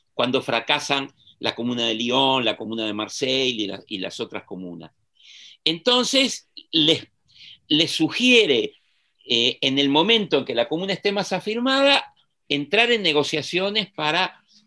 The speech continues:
conseguir una paz honrosa. Este, cuando la comuna es derrotada,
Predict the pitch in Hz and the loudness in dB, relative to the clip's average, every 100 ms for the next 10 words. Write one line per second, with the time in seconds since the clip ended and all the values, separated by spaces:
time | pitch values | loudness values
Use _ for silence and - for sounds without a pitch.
0 | - 131 123 135 160 165 127 131 - 107 | -4 -2 0 2 2 2 0 -2 -4 -6
1 | 98 - - - - _ _ _ _ _ | -8 -12 -12 -14 -16 _ _ _ _ _
2 | 143 143 - 139 131 123 - _ _ _ | -2 -2 2 2 4 2 0 _ _ _
3 | _ _ _ _ _ _ 262 285 262 220 | _ _ _ _ _ _ 2 4 6 4
4 | 180 170 180 208 185 156 135 143 175 165 | 2 -2 -2 -2 -2 -2 -2 -2 -2 0
5 | 139 131 160 - | 0 0 -2 -6